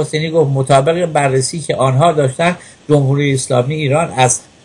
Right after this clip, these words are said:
حدود صد حق مسلم خود در برجام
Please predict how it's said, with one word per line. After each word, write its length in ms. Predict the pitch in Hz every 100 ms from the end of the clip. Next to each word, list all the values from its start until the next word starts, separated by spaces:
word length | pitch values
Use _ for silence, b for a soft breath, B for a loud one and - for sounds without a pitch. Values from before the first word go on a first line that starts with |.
| _ _
حدود 360 | 165 160 151 139
صد 380 | - 175 214
حق 400 | 170 160 180 -
مسلم 680 | 160 151 135 143 143 143 139
خود 260 | 135 165 151
در 180 | 143
برجام 560 | 131 135 127 135 170